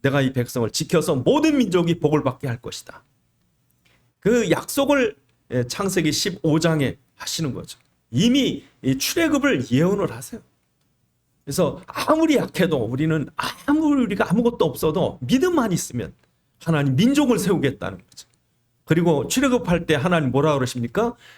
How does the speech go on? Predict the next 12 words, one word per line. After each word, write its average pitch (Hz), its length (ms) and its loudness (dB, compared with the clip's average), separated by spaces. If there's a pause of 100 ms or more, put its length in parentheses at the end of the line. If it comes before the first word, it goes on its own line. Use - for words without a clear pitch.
(100)
출애굽기 156 520 0
구 135 120 -8
장 139 180 0
일 127 120 -2
절에 120 220 0
보니까, 113 380 -4 (600)
"자, - 260 -6
내 170 320 2
백성을 254 460 0
보내라, 165 440 -4
내 113 140 -2
백성." - 320 -14